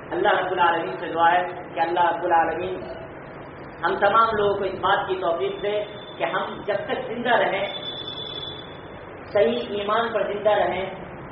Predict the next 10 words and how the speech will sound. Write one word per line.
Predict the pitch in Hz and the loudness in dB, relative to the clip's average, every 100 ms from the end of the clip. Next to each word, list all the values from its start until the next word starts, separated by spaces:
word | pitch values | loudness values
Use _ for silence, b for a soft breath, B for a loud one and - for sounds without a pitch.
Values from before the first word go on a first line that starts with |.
| - | 0
جب | 220 - | 2 4
تک | 262 - | 2 4
اللہ | 220 226 220 | 4 6 6
رب | 226 214 | 6 6
العالمین | 202 196 190 208 | 6 8 6 2
ہمیں | 196 202 | -2 -2
اس | 196 - | -2 -4
دنیا | 202 220 202 | -2 2 4
میں | 190 | 4
رکھے، | 190 196 196 | 2 2 0